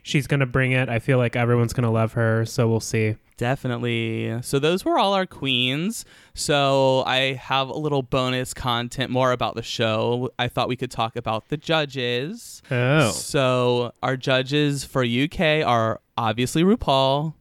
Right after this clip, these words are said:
Speaker 2: Michelle Visage, and then,
Speaker 1: <laughs>
Speaker 2: um, two rotating judges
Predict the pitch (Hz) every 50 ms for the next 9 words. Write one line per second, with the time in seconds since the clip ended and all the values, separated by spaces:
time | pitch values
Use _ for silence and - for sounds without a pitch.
0 | _ _ - 127 120 117 - - 127 110 113 120 139 180 - - 151 135 135 127
1 | 120 120 120 117 135 175 247 240 - - - - _ - 123 127 131 127 131 131
2 | 131 131 127 127 123 120 - 120 123 120 120 120 - - - 185 180 160 147 143
3 | 147 156 147 - 143 135 131 131 127 127 127 123 120 113 - 120 - 117 107 107
4 | 107 113 110 110 110 110 110 110 117 120 120 -